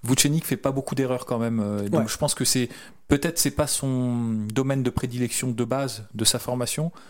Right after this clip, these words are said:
Speaker 1: mais, euh, il kiffe bien, quoi. Il a une appétence pour ça et ça l'amuse. Et il aime bien jouer, donc, euh, c'est, je pense que, euh,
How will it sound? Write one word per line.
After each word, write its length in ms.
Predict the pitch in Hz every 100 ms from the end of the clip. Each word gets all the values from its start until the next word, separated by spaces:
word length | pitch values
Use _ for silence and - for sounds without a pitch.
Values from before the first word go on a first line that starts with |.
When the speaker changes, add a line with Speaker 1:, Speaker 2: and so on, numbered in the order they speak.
| - -
Speaker 1:
mais, 240 | 117 113
euh, 380 | 113 110 110 113 131
il 80 |
kiffe 240 | 120 147 123
bien, 180 | 123 113
quoi. 160 | 117
Il 80 | 107
a 40 |
une 100 | 113
appétence 380 | 123 135 127 127
pour 180 | - 127
ça 260 | - 143 147
et 60 |
ça 160 | - 117
l'amuse. 400 | 117 127 147 135 - - - -
Et 120 | 117
il 260 | 110 110 113
aime 140 | 123
bien 160 | 120 123
jouer, 180 | 131 123
donc, 220 | 110 -
euh, 180 | 110 107
c'est, 260 | - 120 107 - -
je 100 | -
pense 220 | - 160 -
que, 140 | 151
euh, 800 | 151 151 135 123 123 120 123 120